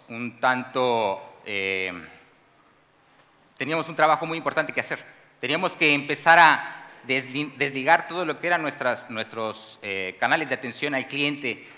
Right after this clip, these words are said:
y nuestros back office, eh, empezar a orientarlos a que empiecen a utilizar una, una, primero una orqui-,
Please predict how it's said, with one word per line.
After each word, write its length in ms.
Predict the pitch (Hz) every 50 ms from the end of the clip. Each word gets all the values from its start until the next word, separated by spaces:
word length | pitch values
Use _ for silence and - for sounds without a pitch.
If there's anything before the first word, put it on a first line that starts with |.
| - -
y 340 | - 104 104 104 107 104 104 101
nuestros 480 | 104 107 104 95 - - - 113 113
back 200 | 127 135 135 - -
office, 420 | 160 143 - 190 180 - - - - - - - _ _ _ _
eh, 260 | - 107 110 113 117 120
empezar 400 | 139 135 131 139 135 - 160 160
a 80 | 170 160
orientarlos 600 | 147 139 135 131 127 - 156 160 165 175 151 -
a 120 | 123 110
que 260 | - 123 117 110 110 107
empiecen 360 | 110 - 147 139 - 147 131
a 20 |
utilizar 360 | 113 107 117 117 110 - 131
una, 300 | 139 147 143 135 127 - - 120
una, 240 | 120 123 117 110
primero 260 | - 110 113 127 131 139
una 140 | 139 135
orqui-, 200 | 127 - - 127